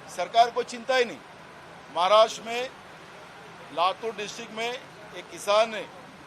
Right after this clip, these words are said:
उसके पास बैल नहीं था, सत्तर साल के किसान ने अपने आप को जोत लिया और उनकी जो हमारी माता जी है,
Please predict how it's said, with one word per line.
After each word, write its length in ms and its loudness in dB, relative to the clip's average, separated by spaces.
उसके 160 -10
पास 200 4
बैल 400 2
नहीं 140 -8
था, 320 -8
सत्तर 300 -6
साल 200 -2
के 160 -6
किसान 400 -4
ने 300 -12
अपने 240 -6
आप 260 2
को 100 0
जोत 280 0
लिया 480 -4
और 220 -2
उनकी 580 -8
जो 180 -4
हमारी 380 -4
माता 320 -2
जी 240 -8
है, 200 -4